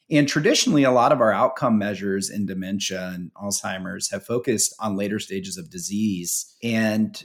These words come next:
also on differentiating groups. So do you have dementia or not? And we have a lot of great measures for doing that. You know, they were developed a long time ago, and they did a great job of doing what they do. What they're not great at doing is measuring cognitive change,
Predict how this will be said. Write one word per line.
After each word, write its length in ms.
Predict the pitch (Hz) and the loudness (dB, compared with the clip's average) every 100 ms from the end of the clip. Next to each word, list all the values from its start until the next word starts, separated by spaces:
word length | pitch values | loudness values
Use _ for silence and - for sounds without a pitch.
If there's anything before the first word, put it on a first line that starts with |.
| - | 2
also 640 | 165 - - 143 127 120 | 4 4 4 6 6 4
on 340 | 120 117 120 113 | -2 -4 -2 0
differentiating 680 | 156 170 180 170 143 127 107 | 0 0 0 2 2 2 2
groups. 400 | 117 - - - | 0 -2 -6 -10
So 320 | 98 98 95 | -6 -4 -4
do 120 | 98 | -2
you 140 | 101 | -2
have 240 | 95 98 92 | -2 -4 -4
dementia 400 | 98 92 87 85 | -4 -4 -6 -12
or 80 | 80 | -14
not? 100 | - _ _ - | -20 _ _ -10
And 560 | 110 110 110 104 104 101 | -4 -2 -2 -2 -4 -2
we 100 | 127 | 2
have 140 | 131 | 2
a 40 | 123 | 2
lot 220 | 120 127 | 2 0
of 60 | |
great 220 | 101 98 92 | -2 -6 -8
measures 360 | 92 87 92 | -12 -12 -12
for 120 | - | -10
doing 300 | 113 254 254 | -2 0 2
that. 420 | 226 208 208 208 - | 2 2 0 -2 -8
You 100 | - - | -16 -10
know, 140 | 104 | -6
they 100 | 131 | -2
were 60 | 127 | 0
developed 420 | 117 135 131 - _ _ _ | 2 2 0 -6 _ _ _
a 40 | |
long 220 | 104 139 160 | 0 0 2
time 240 | 160 160 | 0 0
ago, 580 | 147 160 151 151 147 - | 0 2 2 0 -2 -4
and 440 | 202 208 - 101 98 | -4 -2 0 2 2
they 100 | 101 | 2
did 160 | 107 | 0
a 40 | 95 | 0
great 240 | 104 110 | 2 0
job 400 | 110 104 104 101 | 2 4 4 2
of 120 | 95 | 0
doing 200 | 95 95 | 0 -2
what 160 | 92 - | -2 -4
they 80 | 92 | -8
do. 100 | - - - | -10 -14 -4
What 140 | 147 | 0
they're 100 | 139 | 2
not 320 | 135 202 277 | 4 4 2
great 180 | - 170 | 4 4
at 120 | 151 123 | 2 0
doing 320 | 120 120 117 | 0 0 0
is 240 | 113 104 | -2 -2
measuring 640 | 110 127 127 123 110 101 - | 2 2 0 0 -2 -2 -6
cognitive 520 | - 110 110 98 - | -2 -2 -2 -4 -6
change, 920 | - - 92 127 233 294 - - - | -6 -4 -2 0 0 -2 -6 -12 -12